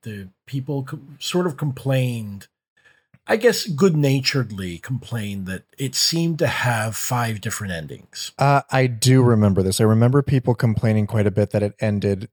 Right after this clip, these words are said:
Speaker 2: multiple times. And I don't know that I agree with that per se. I think that it actually, you know, kind of, it tapers, right? Like, there are, are
Speaker 1: Mm-hmm.
Speaker 2: several things that need to resolve themselves for it to finally get there. But, but also that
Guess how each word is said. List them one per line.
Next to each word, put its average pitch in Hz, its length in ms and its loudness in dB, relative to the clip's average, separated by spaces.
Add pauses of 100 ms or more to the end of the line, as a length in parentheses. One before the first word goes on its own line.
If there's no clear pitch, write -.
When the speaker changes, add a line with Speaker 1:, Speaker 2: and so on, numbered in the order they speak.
(100)
Speaker 2:
multiple 107 600 -2
times. 92 680 -6
And 127 120 0
I 147 80 2
don't 240 180 -4
know 254 140 -4
that 202 160 -4
I 160 260 0
agree 107 380 2
with 113 200 2
that 143 240 2
per 147 140 2
se. 165 240 0
I 147 60 4
think 107 220 2
that 101 100 4
it 95 100 2
actually, 95 360 -2
you 95 100 -4
know, 90 160 -4
kind 95 280 0
of, 90 220 0 (1300)
it - 200 -2
tapers, 98 680 2
right? 107 420 4
Like, 104 140 0
there 104 140 4
are, 101 140 6 (120)
are 104 100 4
Speaker 1:
Mm-hmm. - 40 4
Speaker 2:
several 104 480 4
things 107 420 2
that 101 160 4
need 101 260 0
to - 140 0
resolve 92 560 2
themselves 92 720 0
for 98 180 -8
it 95 180 -14
to 104 100 -2
finally 95 400 2
get 101 180 0
there. 113 100 4
But, 117 240 2
but 120 120 4
also 113 500 4
that 98 340 2